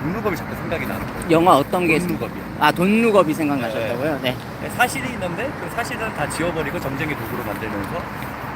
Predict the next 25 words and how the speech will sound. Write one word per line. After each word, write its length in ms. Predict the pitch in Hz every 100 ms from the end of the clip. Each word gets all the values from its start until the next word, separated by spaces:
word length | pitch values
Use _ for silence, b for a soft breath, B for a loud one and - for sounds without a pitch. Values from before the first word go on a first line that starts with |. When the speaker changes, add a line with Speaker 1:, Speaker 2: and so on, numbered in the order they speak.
| - - -
Speaker 1:
그때도 320 | - 190 180 139
역시 280 | 110 -
이제 180 | 110 107
진실과 580 | - 165 180 185 170 160
이제 100 | 135
거짓과 400 | 123 123 - 127
계속 200 | 117 143
싸우는 300 | - - 180
거였죠. 300 | 131 101 - - - - - - - - - - 151
지금도 300 | - 208 220
마찬가지로 580 | 180 131 196 196 185 185 185 185 180 -
지금 320 | - 135 131 - 139
윤석열을 520 | 165 160 151 143 147
지지하는, 460 | - - 135 131 123 123 123 - - - 127
윤석열, 800 | 156 190 190 170 165 160 156 151 - - - - -
저 200 | 131 127
윤석열 360 | 143 170 165 151
쪽에서 340 | 160 160 190 - - B B B B -
지지하는 360 | - - 196 190
사람들을 420 | 185 185 170 139
이용하고 320 | 156 208 190
있다. 200 | 120 - - - - - - - -
그래서 260 | - - 123
그 80 | -
사람들을 440 | 147 139 139 131